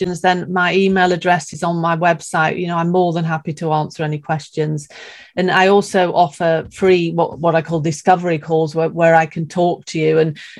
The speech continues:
and really, you know, discuss your health goals and, and give you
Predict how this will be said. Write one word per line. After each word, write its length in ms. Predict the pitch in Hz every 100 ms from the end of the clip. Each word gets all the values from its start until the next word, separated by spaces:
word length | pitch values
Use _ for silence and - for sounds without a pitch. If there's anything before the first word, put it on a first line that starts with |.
| -
and 140 | 185
really, 300 | 190 185 180
you 180 | 170 185
know, 160 | 175 156 147
discuss 440 | 180 - 202 185 -
your 160 | 165
health 440 | - 180 165 - 160
goals 520 | 175 165 160 156 151
and, 240 | 160 160 -
and 400 | 160 160 156 - _ _ _ - -
give 220 | 180 170
you 240 | 160 147